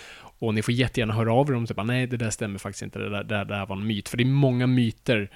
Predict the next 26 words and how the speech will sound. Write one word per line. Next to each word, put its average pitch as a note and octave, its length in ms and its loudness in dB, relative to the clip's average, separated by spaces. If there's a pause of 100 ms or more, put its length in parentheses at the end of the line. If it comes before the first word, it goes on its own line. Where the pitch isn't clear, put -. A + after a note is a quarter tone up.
(380)
som, A2 260 -4
som G#2+ 320 -4
gick A2+ 340 0
runt G2+ 240 -4
Stanley F#2 360 -2
Kubrick. A2 640 0 (140)
Eh, A2 80 -6 (560)
jag, G#2 120 -10 (220)
jag - 120 -10
kommer F3+ 180 0
ihåg, G#2 80 0
jag G#2+ 200 0
hörde A2+ 260 0
den F2+ 80 -6
när G2 60 -4
jag A2 120 -2
var, A2 320 -4
det B2 80 -4
var A2+ 160 -2
en A#2+ 180 -2
favorit A2 340 -4
var A#2+ 60 2
<laughs> G#2+ 180 0
när B2 180 -2
att B2 140 -6
han, A2 220 -2